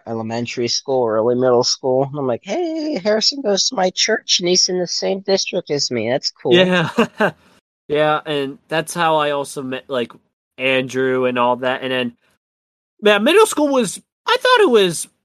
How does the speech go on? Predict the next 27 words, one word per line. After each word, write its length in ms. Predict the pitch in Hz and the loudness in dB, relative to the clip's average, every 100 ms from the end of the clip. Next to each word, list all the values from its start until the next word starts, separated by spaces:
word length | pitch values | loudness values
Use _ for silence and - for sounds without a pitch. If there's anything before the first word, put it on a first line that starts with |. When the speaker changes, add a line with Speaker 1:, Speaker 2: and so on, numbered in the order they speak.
| - | -2
Speaker 2:
all 220 | 175 151 | 2 4
right. 280 | 139 143 165 | 4 2 2
I 80 | 170 | 2
made, 380 | 196 247 185 - | 0 -2 -4 -4
like, 180 | 160 147 | -4 -2
really 240 | 135 123 | -2 -2
good 220 | 120 117 | -4 -6
friends 320 | - 135 127 | -4 -4 -4
there. 140 | 143 131 | -6 -2
But, 280 | 139 131 160 | -2 -2 -2
yeah, 320 | 151 139 135 | 0 0 0
I 160 | 147 170 | 0 2
will 220 | 208 202 | 2 2
agree, 260 | 151 143 143 | 0 -2 -4
Gabe, 300 | 127 127 123 | -2 -4 -2
there 100 | 180 | 0
was 160 | 220 160 | 0 0
a 80 | |
lot 400 | 131 127 127 127 | -4 0 2 2
of 100 | 127 | 0
things 280 | - 131 120 | -4 -8 -6
that 120 | 117 | -8
happened 460 | 110 117 123 131 123 | -8 -10 -8 -10 -6
during 300 | 123 127 131 | -6 -6 -6
that 240 | 131 135 | -8 -8
time 380 | - 139 135 131 | -8 -4 -4 -4
that, 280 | 117 107 | -6 -6